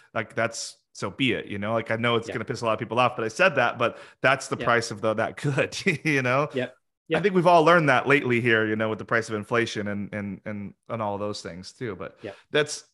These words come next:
Speaker 1: I mean, I, not to go off on a tangent there, but the, the false positives, I think, is, is something that's super interesting because that can be hard to measure. So
Speaker 2: Yes.
Speaker 1: I measure that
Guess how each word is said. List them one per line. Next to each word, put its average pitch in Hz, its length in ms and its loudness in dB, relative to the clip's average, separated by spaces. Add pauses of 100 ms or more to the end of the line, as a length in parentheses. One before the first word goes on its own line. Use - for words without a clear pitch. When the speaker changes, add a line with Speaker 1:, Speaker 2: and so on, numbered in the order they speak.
Speaker 1:
I 151 80 2
mean, 131 140 0
I, 123 80 4
not 117 240 0
to 123 60 -10
go 117 120 -2
off 110 140 2
on 110 80 0
a 107 40 -4
tangent 113 320 -2
there, 113 140 2
but 110 160 -4
the, 123 400 -2
the 139 80 0
false 196 240 -2
positives, 165 580 0
I 117 60 2
think, 117 240 -4
is, 107 280 -10
is 127 140 -6
something 127 460 -4
that's 110 400 -4 (480)
super 165 320 0
interesting 127 260 2
because 135 220 -2
that 185 300 2
can 208 100 -2
be 180 120 -4
hard 127 380 -2
to 120 120 -4
measure. 95 600 -6 (520)
So 135 220 4
Speaker 2:
Yes. - 300 -4
Speaker 1:
I 170 200 8
measure 160 420 4
that 123 540 2